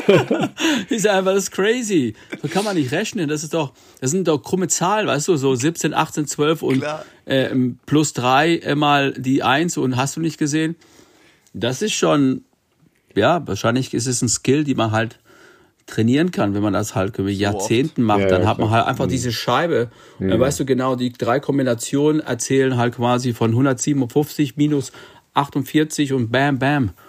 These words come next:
Speaker 1: ne? Das ist schon, schon geil. Also der Sport ist schon, äh, tierisch gewachsen, oder? Ich meine, in England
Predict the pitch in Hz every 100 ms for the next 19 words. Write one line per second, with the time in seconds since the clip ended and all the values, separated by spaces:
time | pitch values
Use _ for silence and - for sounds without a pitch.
0 | - - 110 147 - - - - 117 -
1 | 131 120 107 _ _ _ - 127 113 104
2 | 107 - 107 113 113 107 - 156 151 143
3 | - 135 120 - - - - - - 110
4 | 107 - - 147 175 160 - 101 101 -
5 | 98 101 127 143 - 104 120 120 117 135
6 | 160 156 143